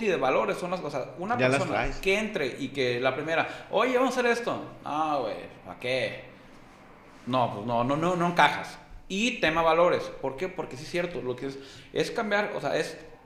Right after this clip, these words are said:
Speaker 1: que las personas confíen. Las personas quieren, o sea, necesitan los seguros,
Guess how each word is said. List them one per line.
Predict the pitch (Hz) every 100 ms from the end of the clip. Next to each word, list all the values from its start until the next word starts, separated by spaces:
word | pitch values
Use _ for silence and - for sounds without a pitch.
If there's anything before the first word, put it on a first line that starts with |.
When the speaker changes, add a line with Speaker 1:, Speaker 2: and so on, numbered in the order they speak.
| -
Speaker 1:
que | 190 214 -
las | 139 127
personas | 123 120 151 185 180
confíen. | - 123 120 147 139
Las | 139
personas | 139 196 220
quieren, | 202 202 220 - -
o |
sea, | 156
necesitan | 143 135 147 185 254
los | 208
seguros, | 135 123 - -